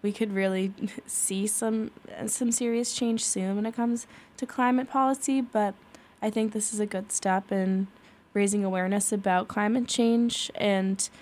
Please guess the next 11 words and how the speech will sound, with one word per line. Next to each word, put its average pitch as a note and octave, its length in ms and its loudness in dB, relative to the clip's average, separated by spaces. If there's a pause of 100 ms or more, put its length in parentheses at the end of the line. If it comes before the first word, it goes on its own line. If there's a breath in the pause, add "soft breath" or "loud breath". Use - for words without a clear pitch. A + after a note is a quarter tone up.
(240 loud breath)
it's G#3+ 180 -4
great G3 240 -2
that G3 140 -2
there F#3+ 120 2
are F#3+ 60 0
so G3 260 0
many F#3+ 300 2
student G3 320 2
organizations G3 840 0
involved G3 540 2
in, F#3+ 360 0